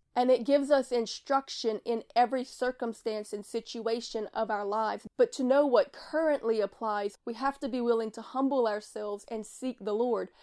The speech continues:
that we might know the times and the seasons. I think that one of the most dangerous things for a Christian is to get stuck in routine, because God likes to change things to keep the faithful seeking. As soon as you think you know the steps to the dance,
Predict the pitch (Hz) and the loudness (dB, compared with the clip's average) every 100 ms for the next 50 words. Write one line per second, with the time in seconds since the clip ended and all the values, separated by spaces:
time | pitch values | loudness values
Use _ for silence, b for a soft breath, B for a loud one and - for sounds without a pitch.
0 | B B 233 240 247 240 220 - 226 247 | B B 2 2 0 -2 -2 -2 0 2
1 | 214 196 - - 254 214 185 196 - 220 | 2 -2 -8 -10 -6 -6 -6 -12 -12 -10
2 | 208 185 - 247 226 - - - - b | -8 -10 -10 -10 -10 -16 -20 -20 -20 b
3 | - 240 - 277 - 226 247 254 269 226 | -2 -2 2 0 4 2 4 2 2 2
4 | 240 233 233 240 247 277 277 262 - 269 | 2 2 0 0 2 2 0 -2 0 2
5 | 247 196 - 226 214 214 - 285 - 220 | 2 -2 -2 0 0 -2 -2 -2 0 0
6 | - 226 - 214 220 - - - 285 269 | 0 -2 -2 -2 -2 -2 -16 -4 0 0
7 | - _ - 240 220 220 214 - 277 262 | -2 _ -4 -2 -2 -4 -6 -4 -2 -2
8 | - 226 _ _ _ - - 214 247 240 | -4 -12 _ _ _ -8 -4 -2 2 4
9 | 262 233 - - 208 - 226 233 - 214 | 4 2 -2 -6 -12 -4 -2 -2 -4 -8
10 | 202 185 - - 226 - - 214 220 - | -10 -10 -14 -12 -10 -10 -6 -4 -4 -8
11 | 190 - 226 - - 214 - _ _ 220 | -10 -10 -12 -12 -14 -16 -18 _ _ -8
12 | 226 - 262 262 247 254 240 247 247 - | -6 -2 0 2 0 -4 -4 -4 -4 -4
13 | 240 233 220 233 226 - 240 233 - - | -2 0 2 2 0 -2 -2 -2 -4 -8
14 | 226 208 220 240 - | -4 -2 -2 -4 -6